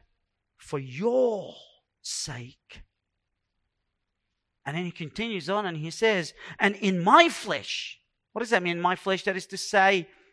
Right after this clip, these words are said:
the physical pain that I'm bearing, "I do my share on behalf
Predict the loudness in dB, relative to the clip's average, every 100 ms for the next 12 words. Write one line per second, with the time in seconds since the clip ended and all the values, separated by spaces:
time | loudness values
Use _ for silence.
0 | _ _ _ _ -4 -4 2 2 4 2
1 | -2 -2 2 6 6 6 6 8 6 4
2 | 4 4 2 -4 -14 _ _ _ _ _
3 | _ _ _ _ _ _ _ _ _ _
4 | _ -2 -2 -2 0 4 4 4 4 8
5 | 10 10 6 6 8 10 6 2 2 8
6 | 8 10 10 12 8 4 0